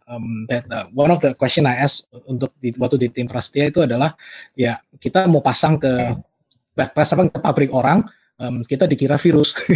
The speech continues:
<laughs> datang aja nggak boleh. Pakai A P D pun nggak boleh, kita nggak boleh datang. Uh, we, we, we, we just sign in a, like a Japanese company dan mereka sangat strict. So kita nggak boleh masuk. So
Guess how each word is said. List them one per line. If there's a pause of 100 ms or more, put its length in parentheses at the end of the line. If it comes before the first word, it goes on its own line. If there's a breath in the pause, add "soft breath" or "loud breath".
<laughs>
datang
aja
nggak
boleh.
Pakai
A
P
D
pun
nggak
boleh,
kita
nggak
boleh
datang.
Uh,
we,
we, (180)
we, (460 soft breath)
we
just
sign
in
a,
like
a
Japanese
company
dan
mereka
sangat
strict. (400 loud breath)
So
kita
nggak
boleh
masuk.
So